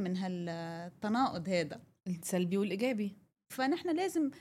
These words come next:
Speaker 1: ليش مننبسط بس بدنا نتعلق بالأشياء الفرحة؟ بس ما الحياة منا على طول، آه،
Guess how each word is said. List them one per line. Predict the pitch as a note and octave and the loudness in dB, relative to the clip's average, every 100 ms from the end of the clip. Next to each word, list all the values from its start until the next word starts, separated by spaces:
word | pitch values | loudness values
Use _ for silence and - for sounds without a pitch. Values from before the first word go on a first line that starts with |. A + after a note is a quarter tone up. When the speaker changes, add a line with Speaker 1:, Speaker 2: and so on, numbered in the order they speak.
| - - | -8 -2
Speaker 1:
ليش | F4 | 0
مننبسط | F4+ D#4+ D4+ D4+ | 4 4 4 2
بس | G3+ C4+ | 0 0
بدنا | - B3 | 2 2
نتعلق | A#3+ A#3 A#3 B3+ A#3+ | 2 0 -2 0 0
بالأشياء | - F#3+ F#3 F#3 F3+ F3 - G#3 | 0 -2 -2 -4 -4 -4 -2 -2
الفرحة؟ | F3+ F3 - G#3+ G3+ - - _ _ _ - | -2 -4 -2 0 0 -6 -14 _ _ _ -10
بس | G3+ | -6
ما | A3+ | -4
الحياة | A#3 C#4 F4+ D4+ | 0 0 2 4
منا | E4 F#4+ | 6 6
على | D#4 A#3+ A#3 | 4 2 0
طول، | B3+ B3+ G#3+ G3+ F#3+ | -2 0 0 -2 -4
آه، | F#3 F#3 F#3 | -4 -4 -6